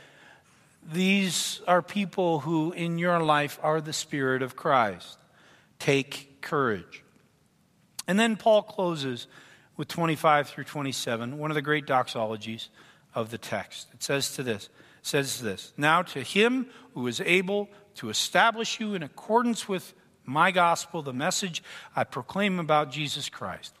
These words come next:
in keeping with the revelation of the mystery hidden for long ages past, but now revealed and made known through the prophetic writings by the command of the eternal God,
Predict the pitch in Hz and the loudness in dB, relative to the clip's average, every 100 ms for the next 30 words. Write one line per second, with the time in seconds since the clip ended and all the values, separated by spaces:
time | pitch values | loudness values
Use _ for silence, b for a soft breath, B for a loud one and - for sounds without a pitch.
0 | _ _ _ _ _ - 135 - 247 247 | _ _ _ _ _ -12 -10 0 2 2
1 | 226 208 190 175 175 160 160 151 - 123 | 0 -2 -2 0 2 2 2 2 -2 -6
2 | 98 B B B 156 143 156 175 185 - | -10 B B B -6 -2 0 2 2 0
3 | 196 190 156 160 175 170 160 - B B | -2 -2 -2 -2 -2 -4 -6 -10 B B
4 | - 143 139 143 143 143 131 131 - - | -8 -4 2 4 4 0 -2 -4 -6 -2
5 | 110 98 95 - - _ B B _ 175 | 0 0 -4 -14 -18 _ B B _ 2
6 | 190 220 240 226 214 220 175 170 170 180 | 4 4 2 -2 0 2 2 0 0 0
7 | 170 196 180 147 - 147 139 143 131 175 | 2 2 2 0 -6 -10 -8 -8 -2 2
8 | 175 180 190 190 151 117 107 B B B | 4 2 2 2 2 -2 -10 B B B
9 | 170 175 175 196 196 214 220 208 175 185 | 4 4 0 0 2 4 4 2 0 -2
10 | 175 - 196 196 175 151 135 143 | -2 -4 0 0 4 6 6 4